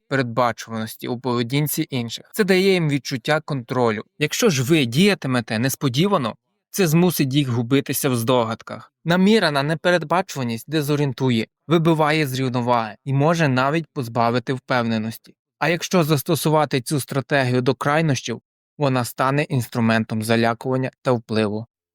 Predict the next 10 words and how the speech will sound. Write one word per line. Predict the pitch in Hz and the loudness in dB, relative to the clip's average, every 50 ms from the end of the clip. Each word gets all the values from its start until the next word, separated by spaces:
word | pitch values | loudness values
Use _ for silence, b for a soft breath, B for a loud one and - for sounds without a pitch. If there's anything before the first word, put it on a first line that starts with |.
| _ _ | _ _
Створення | - - - 202 190 226 240 233 214 208 208 190 | -14 -8 -2 2 2 4 4 4 2 2 2 4
невизначеності. | 185 180 165 147 139 120 107 - 113 107 - - 117 113 117 - - - 135 147 - _ - | 4 4 4 4 2 2 0 -4 -8 -12 -12 -12 -12 -12 -12 -12 -14 -16 -18 -18 -14 _ 2
Люди | 208 254 294 233 233 | 2 4 4 4 2
прагнуть | 160 - 190 196 190 190 180 175 160 - - | 0 2 0 0 0 0 0 -2 -4 -4 -4
передбачуваності, | 180 180 175 156 135 151 156 156 147 - 135 123 113 107 117 - - - - - _ _ _ _ _ | -2 -2 -2 0 0 0 0 0 0 -4 -8 -8 -6 -8 -8 -10 -14 -18 -20 -20 _ _ _ _ _
але | - 160 175 180 | 0 0 0 0
коли | - - 190 196 196 190 175 | 2 2 2 4 4 4 4
ви | 160 170 160 | 4 2 0
дієте | 147 135 160 165 156 139 - - 135 | 0 0 2 2 2 2 0 -2 -2
непередбачувано, | 135 147 165 170 - 185 175 180 160 147 156 160 170 170 - - 143 123 117 113 - | -2 0 -2 0 0 0 0 0 0 0 2 0 0 0 -2 -6 -6 -6 -6 -8 -12